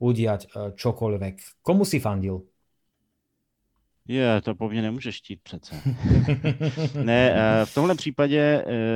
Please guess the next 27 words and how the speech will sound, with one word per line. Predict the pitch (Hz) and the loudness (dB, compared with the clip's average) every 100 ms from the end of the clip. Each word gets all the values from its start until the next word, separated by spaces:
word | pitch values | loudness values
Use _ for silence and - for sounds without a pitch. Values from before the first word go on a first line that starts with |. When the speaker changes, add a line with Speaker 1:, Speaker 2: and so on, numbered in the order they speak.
| 113 110 - _ | 0 -4 -8 _
Speaker 2:
když | - 107 110 | -12 -10 -6
to | 135 | -2
omezíme, | 110 110 113 120 123 127 123 117 _ _ _ _ _ _ _ _ | 0 0 0 -2 -2 0 -2 -4 _ _ _ _ _ _ _ _
vlastně | 104 113 - 139 131 - _ _ _ _ _ _ _ _ | 0 0 2 2 2 2 _ _ _ _ _ _ _ _
i, | - | -10
i | - 120 123 | -4 -2 0
Mortarovi | 113 107 - 180 151 | 0 -2 -2 0 0
bych | 101 98 | -2 -4
to | 110 | -8
přál. | - 90 85 82 | -8 -4 -4 -4
Přál | - 120 135 | -2 0 2
jsem | 165 | 0
to | 147 | 0
Evansovi, | 131 143 147 151 143 | 0 0 -2 -2 -4
přál | 135 120 | -2 -2
jsem | - 127 | -2 -4
to | 147 | -4
i | - | -2
Van | 123 | 0
Dornovi, | 127 123 127 131 | 2 0 0 -2
který | 127 123 127 | -2 -6 -6
podle | 123 117 123 | -4 -2 -2
mě | 123 | 0
měl | 123 117 120 123 | -2 0 0 0
loni | 110 101 104 | 0 0 -4
získat | 107 104 113 - | -8 -12 -12 -10
titul. | 113 - 101 104 | -10 -8 -6 -8